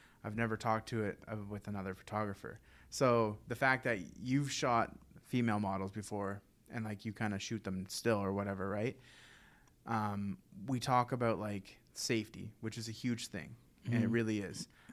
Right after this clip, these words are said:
Speaker 1: Um, because I know there was a, what, like, a year ago, two years ago, there was, like, a bunch of people coming that were getting blasted because how they, I guess, how they did their shoots, I guess, which I think is good because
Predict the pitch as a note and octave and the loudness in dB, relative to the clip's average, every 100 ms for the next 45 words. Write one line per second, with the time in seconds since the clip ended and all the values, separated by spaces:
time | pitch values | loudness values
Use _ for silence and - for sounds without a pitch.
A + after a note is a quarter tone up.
0 | - - G2+ F#2+ F#2 G2+ - _ C#3 A#2 | -12 -6 -4 -4 -8 -10 -16 _ -8 -4
1 | A#2 A2+ A2+ A#2 A2+ G#2+ G#2 G2 G2 F#2 | -2 0 2 2 2 2 0 -2 -4 -4
2 | F#2 - - F#2 - - G2+ G2+ G2+ G2 | -6 -10 -10 -10 -10 -12 -10 -6 -2 -2
3 | G2 G2+ G#2 - A#2 A#2 A2+ A2+ A2 A2 | 0 0 -2 -2 2 2 2 2 2 4
4 | G2+ G2+ G2+ G2 G2+ G#2+ G2 - G#2+ G2+ | 2 0 -4 -4 -2 -2 -2 -4 -4 -4
5 | A#2 G#2 G2+ G2 - - - - A#2+ A#2+ | -6 -6 -8 -10 -18 -20 -10 0 2 4
6 | C3 B2+ A#2 G#2+ - - - G#2+ G#2 - | 2 0 -2 -4 -6 -8 -2 0 0 -2
7 | G#2 A#2 - - G#2+ A#2 G#2 G2+ G2 - | -2 -2 -6 -6 -2 0 0 -2 -4 -8
8 | - - - A2 G#2 G2+ G#2 G2 F#2+ G#2 | -10 -16 -6 -2 -2 -2 -6 -6 -8 -14
9 | - _ - - - - _ _ _ - | -18 _ -20 -20 -20 -20 _ _ _ -20
10 | - - _ - - A#2 A2 G#2+ - A2+ | -20 -20 _ -20 -12 -6 -6 -4 0 2
11 | G#2+ G#2+ G#2 G2+ _ _ _ _ _ B2+ | 2 -2 -4 -8 _ _ _ _ _ 0
12 | A#2+ G#2+ - G#2+ - F#2 - E2 - - | 2 2 0 -4 -6 -6 -6 -6 -8 -10
13 | - - - - - C#3+ D#3+ C#3 D3+ C3+ | -14 -20 -20 -18 2 6 8 8 6 0
14 | A2+ G#2+ B2+ F#2+ G#2+ G#2+ G#2 F#2+ | 0 4 4 4 0 0 2 0